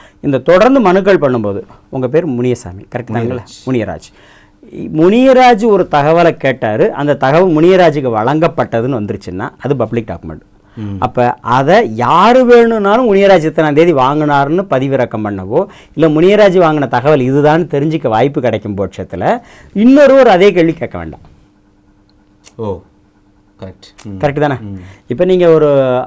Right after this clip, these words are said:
Speaker 1: ஆ, கிராம நிர்வாக அலுவலர்கிட்ட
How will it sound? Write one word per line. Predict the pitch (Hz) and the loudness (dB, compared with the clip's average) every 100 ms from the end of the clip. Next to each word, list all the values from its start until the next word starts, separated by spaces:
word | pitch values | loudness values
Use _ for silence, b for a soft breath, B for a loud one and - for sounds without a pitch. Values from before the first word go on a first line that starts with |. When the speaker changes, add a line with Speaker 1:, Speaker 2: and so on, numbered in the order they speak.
| - 135 | -10 -8
Speaker 1:
ஆ, | 120 117 117 113 113 117 117 | -6 -4 -4 -6 -8 -10 -6
கிராம | 135 156 165 | 0 0 2
நிர்வாக | 143 131 135 123 117 | 0 0 0 2 0
அலுவலர்கிட்ட | 113 113 110 98 147 156 107 | 0 0 -2 -4 -2 -2 -4